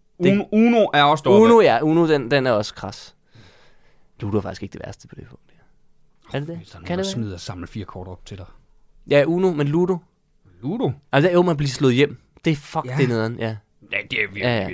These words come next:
Speaker 1: det er
Speaker 2: vi,
Speaker 1: det.
Speaker 2: vi har lige fået bekræftet i en artikel, at det er benhårdt.
Speaker 1: Ja, ja,
Speaker 2: Og det er
Speaker 1: ja,
Speaker 2: altså
Speaker 1: ja.
Speaker 2: fra papskubber punktum D K,
Speaker 1: Det er
Speaker 2: det
Speaker 1: fra
Speaker 2: her.
Speaker 1: papskubber punktum D K. <laughs> Er det, eller, nej, nå, nej. Vi går videre. <laughs> Ludo er udbredt over hele verden,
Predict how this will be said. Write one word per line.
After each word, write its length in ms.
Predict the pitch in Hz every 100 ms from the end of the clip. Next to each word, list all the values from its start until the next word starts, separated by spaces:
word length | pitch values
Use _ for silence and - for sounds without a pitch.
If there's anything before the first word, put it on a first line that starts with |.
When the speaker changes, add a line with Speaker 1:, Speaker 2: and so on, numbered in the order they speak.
| 82
Speaker 1:
det 100 | 98
er 40 | 113
Speaker 2:
vi, 80 | 123
Speaker 1:
det. 20 |
Speaker 2:
vi 40 |
har 60 | 101
lige 200 | 101 170
fået 140 | 175
bekræftet 380 | 117 131 151 170
i 40 | 120
en 100 | 101
artikel, 380 | - 135 151
at 140 | 117 -
det 60 |
er 40 | 101
benhårdt. 440 | 113 147 123 107 - - -
Speaker 1:
Ja, 80 |
ja, 140 | 156 175
Speaker 2:
Og 40 |
det 60 | 139
er 40 |
Speaker 1:
ja, 60 | 123
Speaker 2:
altså 160 | 113 143
Speaker 1:
ja. 40 |
Speaker 2:
fra 140 | 139
papskubber 540 | 120 123 143 - 131 117
punktum 320 | 110 104 107
D 20 |
K, 160 | 117 113
Speaker 1:
Det 20 |
er 120 | 110
Speaker 2:
det 60 | 110
Speaker 1:
fra 60 | 110
Speaker 2:
her. 60 |
Speaker 1:
papskubber 460 | 101 104 - 117 104
punktum 180 | 104 -
D 720 | - - - 127 92 - -
K. 40 |
<laughs> 40 | - - - _ - - - - _ -
Er 100 | 110
det, 120 | 123 131 -
eller, 200 | 101 104 98 -
nej, 140 | - 101 -
nå, 80 | 78 - _
nej. 120 | - - - - -
Vi 80 |
går 80 | 240
videre. 280 | 269 269 240 143 127 202 196 _
<laughs> 440 | - - - -
Ludo 380 | - 226 277 294
er 140 | 233 240
udbredt 460 | 180 202 196 190
over 340 | 160 160 170 143
hele 360 | 110 151 156 165
verden, 400 | 113 101 98 117